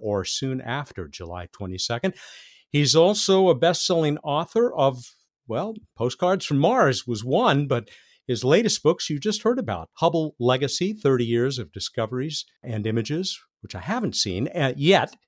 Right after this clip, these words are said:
and The Earth Book, From the Beginning to the End of Our Planet, two hundred and fifty Milestones in the History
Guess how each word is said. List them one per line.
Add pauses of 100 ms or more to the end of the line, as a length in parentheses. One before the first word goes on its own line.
and
The
Earth
Book,
From
the
Beginning (320)
to
the
End
of
Our
Planet,
two
hundred
and
fifty
Milestones
in
the
History